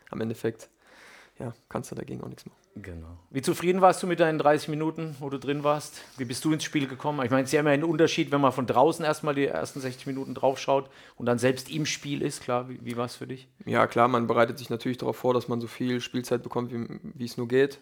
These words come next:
Speaker 1: Und, ähm, ich war heiß auf die, auf die dreißig Minuten. Der Trainer hat's auch schon in der Halbzeitpause angedeutet, dass er darüber nachdenkt, einen Dreierwechsel zu machen.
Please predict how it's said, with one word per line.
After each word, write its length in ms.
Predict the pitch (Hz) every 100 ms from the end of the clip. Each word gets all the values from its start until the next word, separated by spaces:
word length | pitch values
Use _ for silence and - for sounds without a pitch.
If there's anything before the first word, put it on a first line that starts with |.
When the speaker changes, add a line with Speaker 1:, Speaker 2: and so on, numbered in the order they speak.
| -
Speaker 1:
Und, 460 | - 117 117 117 110
ähm, 420 | 120 113 113 117 120
ich 160 | 120
war 360 | 123 123 120 123
heiß 200 | 127 135
auf 140 | 131
die, 320 | - 131 131 -
auf 140 | -
die 100 | 127
dreißig 360 | - 131 135 135
Minuten. 260 | 135 139
Der 80 | 117
Trainer 260 | - 123 123
hat's 140 | -
auch 100 | 117
schon 160 | - 123
in 40 |
der 100 | 123
Halbzeitpause 640 | 120 127 - 127 123 127 - - - -
angedeutet, 580 | - 131 131 131 131 123
dass 160 | 123 -
er 60 |
darüber 260 | 120 120 120
nachdenkt, 600 | 123 131 - 123 120 -
einen 100 | 123
Dreierwechsel 500 | 120 127 127 131 131
zu 120 | -
machen. 280 | 127 131 135